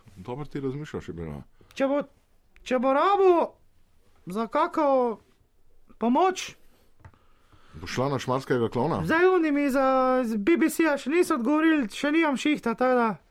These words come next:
Speaker 2: mislim,
Speaker 1: Okej.
Speaker 2: lahko,
Speaker 1: Boš to
Speaker 2: lahko
Speaker 1: pa dala
Speaker 2: govorim.
Speaker 1: za razmišljati za tega
Speaker 2: Eh,
Speaker 1: šmarskega klovna, to je pa
Speaker 2: veš koga? Gruntan, da bi lahko bila jaz častna straža.
Speaker 1: Mhm.
Speaker 2: Da ne bi več pušk držali pred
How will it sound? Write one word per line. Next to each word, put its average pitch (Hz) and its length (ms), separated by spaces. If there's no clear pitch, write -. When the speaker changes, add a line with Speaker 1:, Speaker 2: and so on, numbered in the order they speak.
Speaker 2:
mislim, 254 420
Speaker 1:
Okej. 196 160
Speaker 2:
lahko, 349 200
Speaker 1:
Boš - 100
to 262 80
Speaker 2:
lahko 339 100
Speaker 1:
pa - 80
dala 285 120
Speaker 2:
govorim. 339 160
Speaker 1:
za 196 100
razmišljati 180 420
za 127 100
tega 131 200
Speaker 2:
Eh, - 40
Speaker 1:
šmarskega 240 540
klovna, 95 340
to 123 140
je 123 60
pa 143 240
Speaker 2:
veš 196 280
koga? 247 360
Gruntan, 233 520
da 226 80
bi 226 140
lahko 233 200
bila 226 180
jaz 220 200
častna 214 400
straža. 180 380
Speaker 1:
Mhm. 95 260
Speaker 2:
Da 208 160
ne 247 120
bi 254 120
več 247 240
pušk 220 300
držali 208 380
pred 196 220